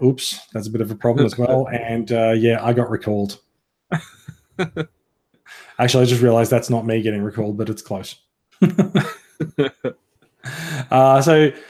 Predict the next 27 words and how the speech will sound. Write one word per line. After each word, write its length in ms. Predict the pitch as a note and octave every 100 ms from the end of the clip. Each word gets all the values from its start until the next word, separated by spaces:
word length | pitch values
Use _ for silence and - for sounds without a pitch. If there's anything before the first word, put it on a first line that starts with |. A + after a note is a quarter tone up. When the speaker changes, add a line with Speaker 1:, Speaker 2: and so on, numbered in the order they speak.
| - _
Speaker 1:
this 160 | E3 E3
was 100 | E3
also, 340 | F3+ F#3+ D#3
this 180 | D#3 G3
was 80 | F#3+
also 240 | F3 F#3
in 80 | C#3+
the, 140 | C#3
um, 480 | B2+ B2 A#2+ A#2+ C#3 -
in 120 | C3+
the 60 |
Forge 360 | A#2+ B2+ B2+ A#2
on 80 | A#2+
display. 340 | A#2 - B2
This 180 | A#2+ B2
is 160 | C3 A2
the, 200 | A#2 A#2
uh, 280 | A2 A2+ -
oversized 840 | B2+ B2 - B2 A#2 A2+ G2+ -
M 160 | - B2+
P 160 | A#2+ A2+
ten. 380 | - A#2 D3+ C#3+ _ _ _ _ _
Um, 340 | G#2 G#2+ G#2 G#2
Speaker 2:
Chrome. 520 | A2 C3 A2+ G2 G2+ _ _
Speaker 1:
yeah, 340 | B2 A#2+ A2+
he 360 | A2+ C#3 D3+ B2+
is 220 | C3 B2